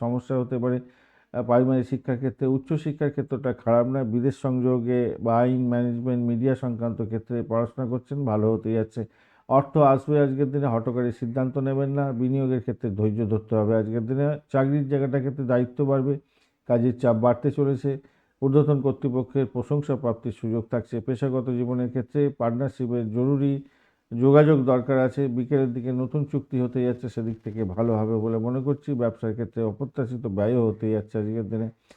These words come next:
প্রেমের জায়গাটা, রিলেশনশিপে গভীরতা বাড়বে বলে মনে করছি। দাম্পত্য জীবনের ক্ষেত্রে সমঝোতা বোঝ-, দরকার আছে।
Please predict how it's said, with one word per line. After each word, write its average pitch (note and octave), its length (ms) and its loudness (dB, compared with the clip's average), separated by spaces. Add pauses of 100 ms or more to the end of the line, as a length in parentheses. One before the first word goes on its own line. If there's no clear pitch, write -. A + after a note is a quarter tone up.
(300)
প্রেমের C3 320 2
জায়গাটা, B2+ 420 2
রিলেশনশিপে B2+ 760 0
গভীরতা A#2+ 500 2
বাড়বে A2+ 320 2
বলে A#2 240 0
মনে A#2 240 -2
করছি। D3 340 -2
দাম্পত্য C#3+ 560 -2
জীবনের C#3 300 -2
ক্ষেত্রে C3+ 300 -6
সমঝোতা A#2+ 480 -4
বোঝ-, A2+ 280 -4 (480)
দরকার A2 340 0
আছে। C#3 300 -2